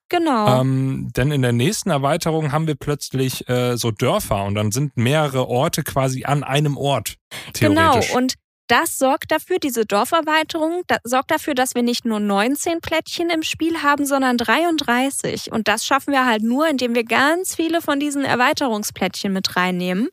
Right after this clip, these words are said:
Speaker 2: Ja.
Speaker 1: Und das, äh, muss ich sagen, das gefällt mir an dieser Erweiterungen sehr gu-, äh, an dieser Erweiterung sehr, sehr gut, dass wir einfach dadurch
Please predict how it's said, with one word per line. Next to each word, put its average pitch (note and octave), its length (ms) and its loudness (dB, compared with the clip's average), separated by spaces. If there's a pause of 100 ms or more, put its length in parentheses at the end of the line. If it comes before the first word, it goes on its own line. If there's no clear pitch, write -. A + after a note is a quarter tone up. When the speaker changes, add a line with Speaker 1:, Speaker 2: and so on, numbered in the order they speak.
(140)
Speaker 2:
Ja. B2 140 0 (220)
Speaker 1:
Und B3+ 260 2 (600)
das, C#4 280 2
äh, - 160 -2
muss D#4+ 200 0
ich F4+ 120 -2
sagen, D#4 340 2
das D4 220 0
gefällt D#4 420 0
mir D4+ 120 4
an B3 100 2
dieser A#3+ 220 -2
Erweiterungen C4+ 840 0
sehr B3 240 0
gu-, A#3+ 220 -8
äh, A#3 180 2
an A#3+ 140 0
dieser C4+ 180 0
Erweiterung D#4 560 0 (420)
sehr, D#4+ 200 2
sehr D#4 120 2
gut, B3 540 -2
dass C4+ 220 0
wir D4+ 100 4
einfach C#4 300 -2 (100)
dadurch D4+ 840 0